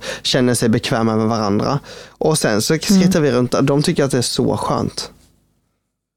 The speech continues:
Speaker 2: Ja, åh, det ser så drömmigt ut. Jag har ridit i vattnet en gång. Eh, då var vi nere i Skåne och skulle göra ett fotojobb.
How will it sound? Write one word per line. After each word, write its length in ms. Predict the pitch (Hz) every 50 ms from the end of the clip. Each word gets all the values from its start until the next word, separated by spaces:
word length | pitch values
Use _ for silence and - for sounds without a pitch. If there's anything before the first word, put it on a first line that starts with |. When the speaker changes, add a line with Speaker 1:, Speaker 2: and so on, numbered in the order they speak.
| _ _ _ _ _ _ - - - - - - - - - -
Speaker 2:
Ja, 420 | 208 220 220 220 220 220 - - -
åh, 260 | 220 190 - - - - -
det 100 | 240 226
ser 140 | 226 226
så 200 | 214 - 226 214
drömmigt 360 | 196 208 202 196 196 196 190 185
ut. 160 | 170 170 -
Jag 100 | 220 220
har 260 | 226 226 220 214 208
ridit 340 | 208 208 196 185 185 185 190
i 20 |
vattnet 420 | 180 180 180 180 - 180 180 - -
en 320 | - 185 180 175 175 175 175
gång. 360 | 170 170 - - - 208 - - _
Eh, 480 | - 101 101 98 98 - - - - -
då 240 | - - 202 202 208
var 140 | 196 202 196
vi 80 | 185 190
nere 200 | 185 180 180 185
i 60 | 185
Skåne 560 | - - - - 262 254 247 247 254 254 247
och 140 | - 226 214
skulle 240 | - - 214 202 196
göra 180 | 185 180 180
ett 100 | 180 -
fotojobb. 680 | - - 196 196 - - - 180 175 180 185 185 185 190